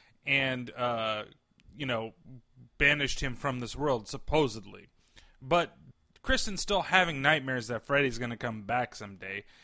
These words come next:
and now she's in the house wandering around. And even the little girl at the beginning of it was one of Freddy's souls that looked like the little girl from the tricycle that turned out to be burnt from the beginning of the third film.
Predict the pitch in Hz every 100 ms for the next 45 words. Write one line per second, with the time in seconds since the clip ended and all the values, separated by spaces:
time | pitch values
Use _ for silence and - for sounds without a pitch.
0 | - - 165 180 175 180 185 147 165 151
1 | 151 175 131 - 135 143 127 127 117 117
2 | 165 127 - - - - - 220 254 247
3 | 214 220 190 - 151 202 190 147 123 131
4 | 180 160 123 107 113 127 160 170 156 175
5 | 160 160 - 190 190 139 156 143 202 185
6 | 175 165 170 165 139 160 165 143 127 135
7 | 127 185 185 - - 117 117 - - 127
8 | - 190 175 156 131 139 107 170 185 131
9 | - - _ - 175 156 139 156 185 180
10 | 165 131 117 - 269 196 - 117 - -